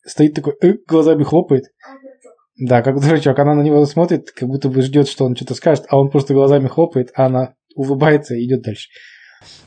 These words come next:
Speaker 1: Гади говорит, «Да что ж такое, не получается ничего у меня». Тогда он решил пойти на футбол.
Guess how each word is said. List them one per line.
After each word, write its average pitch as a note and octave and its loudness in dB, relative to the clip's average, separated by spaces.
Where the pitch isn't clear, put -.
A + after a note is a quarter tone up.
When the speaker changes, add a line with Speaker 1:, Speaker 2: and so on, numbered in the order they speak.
Speaker 1:
Гади C3+ -4
говорит, C3 -6
«Да G#3+ 0
что G#3+ -2
ж G3 -2
такое, D3+ -6
не D3+ -12
получается D3+ -6
ничего C3 -6
у C#3+ -8
меня». F3 -6
Тогда C#3 0
он C#3 -2
решил E3+ -2
пойти C3 -2
на E3 -4
футбол. B2 -8